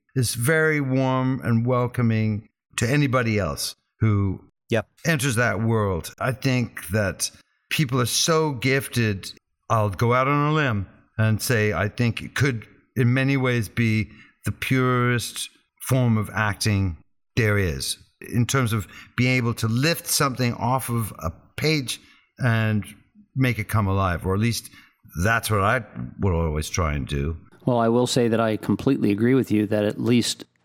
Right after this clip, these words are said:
Speaker 3: in my experience, the difference between the voice acting community and any other discipline of acting is just exactly what you said.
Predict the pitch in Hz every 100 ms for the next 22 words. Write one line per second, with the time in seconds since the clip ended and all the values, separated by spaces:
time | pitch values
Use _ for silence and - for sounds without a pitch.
0 | - 117 98 135 127 - - 95 90 87
1 | 90 - - 98 98 117 135 110 85 82
2 | - - - _ _ _ - 101 120 117
3 | 110 104 95 - _ _ _ - 107 110
4 | 110 110 101 104 92 101 95 95 95 92
5 | 92 - 113 110 107 - - 104 101 98
6 | 95 - - - - _ - 113 113 117
7 | 110 95 92 98 - 87 82 - _ _
8 | _ _ - 123 120 101 - - 107 113
9 | 98 98 - 101 - - 82 - -